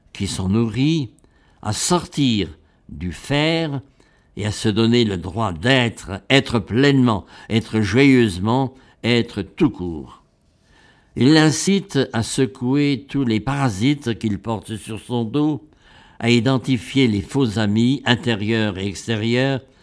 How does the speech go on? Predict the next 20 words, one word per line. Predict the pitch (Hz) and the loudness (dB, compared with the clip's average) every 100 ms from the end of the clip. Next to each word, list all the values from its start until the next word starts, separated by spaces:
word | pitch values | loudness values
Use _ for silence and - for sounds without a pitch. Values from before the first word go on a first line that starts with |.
| _ _ _ - | _ _ _ -4
qui | 117 | 2
lui | 120 117 117 | 4 4 2
susurrent | - 185 156 - - 180 165 135 110 | 0 -2 -2 -4 0 2 4 4 2
les | 117 113 | 2 2
actions | 127 - - 120 120 | -2 -4 -4 0 2
les | 107 | 0
plus | - 104 | -2 -6
folles | - 120 104 | -4 -4 -2
à | |
l'oreille | 101 104 107 135 151 147 131 - - - | -4 -6 -4 -2 0 0 -2 -8 -20 -12
et | - | -2
le | 101 104 | 2 2
piquent | - - 180 180 - 101 _ _ _ _ _ - | 0 0 -2 -2 -8 -8 _ _ _ _ _ -4
pour | 110 113 104 | 0 2 2
aller | 107 107 104 | 2 2 0
toujours | - 131 131 | 2 4 4
plus | 101 123 | 2 4
loin | 131 123 120 127 127 | 4 6 4 2 2
en | 139 160 | 4 6
avant. | 175 123 110 95 | 6 4 2 0